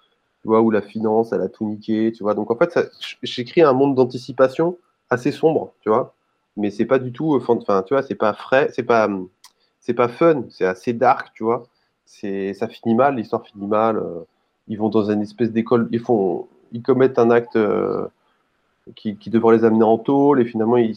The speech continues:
ils se retrouvent dans une espèce de camp de redressement pour jeunes. Enfin, tu vois, c'est assez, c'est pas marrant, quoi. C'est pas frais. Et finalement, ils, ils, ils intègrent un,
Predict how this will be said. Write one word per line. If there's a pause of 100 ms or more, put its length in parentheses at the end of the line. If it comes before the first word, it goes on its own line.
ils
se
retrouvent
dans
une
espèce
de
camp
de
redressement
pour
jeunes.
Enfin,
tu
vois,
c'est
assez,
c'est
pas
marrant,
quoi. (680)
C'est
pas
frais. (720)
Et
finalement,
ils,
ils,
ils
intègrent
un,